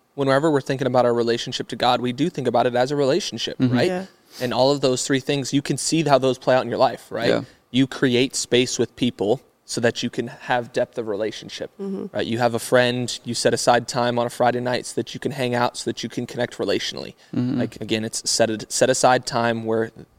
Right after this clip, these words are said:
Speaker 1: it's consecrated for that purpose. I mean,
Speaker 2: Yeah.
Speaker 1: we wouldn't necessarily always call that holy,
Speaker 2: Yeah.
Speaker 1: right? And it wouldn't always be sacred, but it's, it's something we do. Or even when we have, like, a big decision to make,
Speaker 2: Mm-hmm.
Speaker 1: right? Who you
Speaker 3: Mm-hmm.
Speaker 1: calling?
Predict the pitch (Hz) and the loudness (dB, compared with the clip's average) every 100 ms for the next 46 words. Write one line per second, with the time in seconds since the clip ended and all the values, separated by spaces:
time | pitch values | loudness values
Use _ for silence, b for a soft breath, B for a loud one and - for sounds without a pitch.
0 | - 120 - - 127 123 - 123 113 110 | -8 -6 -6 -2 -2 -2 -4 -2 -2 -4
1 | - 120 113 110 - 92 - - - 107 | -2 0 0 -2 -4 -10 -8 -10 -8 -6
2 | - 117 120 110 117 - - 117 - 113 | -2 2 2 0 -6 -4 -2 0 0 -2
3 | - - 92 - - 160 117 107 151 B | -4 -6 -6 -2 2 2 2 -2 -4 B
4 | - - - 110 110 117 107 117 113 110 | 0 0 2 0 0 -2 0 0 0 -2
5 | 113 - 113 113 - - 151 - 113 107 | -4 -4 -6 -4 -2 4 4 2 0 -2
6 | 120 120 - 120 - - 127 - 135 - | 0 -2 0 -2 -2 -6 -6 -4 -4 -2
7 | 131 127 139 117 120 b b b _ 143 | -2 0 2 2 0 b b b _ 2
8 | 135 143 143 139 143 139 135 139 139 135 | 4 2 2 2 2 2 4 4 4 4
9 | 127 143 143 190 160 123 87 - - 131 | 2 0 2 2 2 -2 -4 -2 2 4
10 | 131 135 - 117 - 208 196 160 - 196 | 2 -4 -2 0 0 -4 0 0 2 2
11 | 139 - | 2 -4